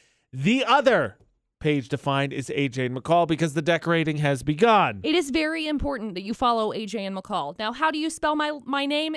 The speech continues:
Speaker 2: It's very difficult. M C C A L L. So you spell it out, A J,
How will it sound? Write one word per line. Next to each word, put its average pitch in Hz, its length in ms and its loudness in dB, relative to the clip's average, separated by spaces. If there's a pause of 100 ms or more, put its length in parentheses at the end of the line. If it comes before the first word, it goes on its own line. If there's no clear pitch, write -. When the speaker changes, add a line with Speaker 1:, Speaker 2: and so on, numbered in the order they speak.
(140)
Speaker 2:
It's 277 180 -4
very 262 240 -2
difficult. 202 640 -8
M 269 180 4
C 302 240 -4
C 247 460 -2
A 226 240 0
L 214 220 0
L. 190 240 -2
So - 100 -6
you 226 100 -4
spell 311 280 0
it 320 40 0
out, 233 300 2
A 240 180 0
J, 247 520 0